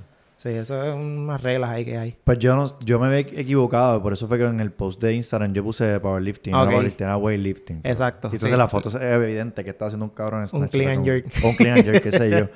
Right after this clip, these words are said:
Speaker 1: <laughs>
Speaker 2: Pero es evidente que no era un bench press, era bien
Speaker 1: Ah,
Speaker 2: evidente.
Speaker 1: exacto, sí, pero mi bench no es muy bueno.
Speaker 2: No.
Speaker 1: So, pero, again, no es que no, es que no le he metido porque los weightlifters,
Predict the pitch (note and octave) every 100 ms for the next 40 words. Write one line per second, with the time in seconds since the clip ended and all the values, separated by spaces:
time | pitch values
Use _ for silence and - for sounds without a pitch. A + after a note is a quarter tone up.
0 | - - C3+ B2+ C3+ C#3+ C#3+ D3 C#3 B2
1 | B2+ B2+ B2 B2+ C3 G#2+ G#2 - - G#2+
2 | G#2+ A2+ C3 A#2 A2 - - B2+ A#2+ B2
3 | - A#2+ D3+ D3 C3+ B2+ B2 B2+ A#2 _
4 | - B2 B2 A#2+ C3+ C#3+ C#3+ - - -
5 | _ _ _ _ _ _ _ _ C3+ C3
6 | B2+ A#2+ A2+ A#2 G#2+ - G2+ G2 F2+ _
7 | _ _ A2 G#2+ G#2 - _ _ _ _
8 | _ _ D3+ D3 C#3 D3+ F3+ D3 C3+ D3+
9 | D#3 D3+ C#3 - D3+ D#3 D#3 D3+ E3+ C#3
10 | - A#2+ A#2+ A#2+ A#2 C3+ C3+ C3 B2+ -